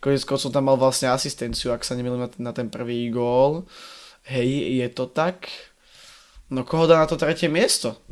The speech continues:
Není to, není to ľahké. Není to ľahké, tí obrancovia ma-, mali tam nejaké chyby. Tak ja to dám asi tomu Borjanovi za to, za to, čo vychytal. Lebo naozaj vychytal čistý gól.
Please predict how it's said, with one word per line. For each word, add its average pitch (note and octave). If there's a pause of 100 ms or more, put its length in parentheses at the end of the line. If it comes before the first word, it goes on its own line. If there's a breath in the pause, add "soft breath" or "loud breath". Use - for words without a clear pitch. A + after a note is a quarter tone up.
(440)
Není -
to, -
není D3+
to -
ľahké. - (1400 soft breath)
Není D#3
to D#3
ľahké, D3
tí D3
obrancovia D3+
ma-, C#3
mali C#3+
tam D3
nejaké C#3
chyby. D3 (2250 soft breath)
Tak F3+
ja E3+
to G3+
dám F3+
asi -
tomu E3
Borjanovi B2+
za C#3
to, -
za C#3+
to, D#3
čo D3
vychytal. C3+ (160)
Lebo C#3+
naozaj D#3+
vychytal D3+
čistý C3
gól. A#2